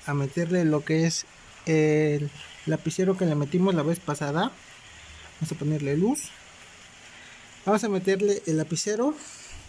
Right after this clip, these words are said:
Y, pues, más o menos le vamos a tantear el tanteómetro. Pues ahí está, ya ahí tiene el lapicero adentro. Vamos a ver qué tanto tiene.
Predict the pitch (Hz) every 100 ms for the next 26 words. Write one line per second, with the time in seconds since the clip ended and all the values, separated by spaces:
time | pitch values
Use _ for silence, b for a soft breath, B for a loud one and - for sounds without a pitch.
0 | - - - - - - - - - 370
1 | 320 - - - 226 240 247 247 196 202
2 | 208 196 185 196 196 175 147 160 151 143
3 | 139 143 185 190 208 B B B - 156
4 | 151 165 160 156 214 220 220 214 220 247
5 | B B B B B B B B B -
6 | - _ _ - - - _ _ - 180
7 | 165 208 202 190 233 254 226 220 214 -
8 | 160 170 185 185 165 135 - 165 160 196
9 | 220 202 208 185 165 175 185 180 170 143
10 | - 196 247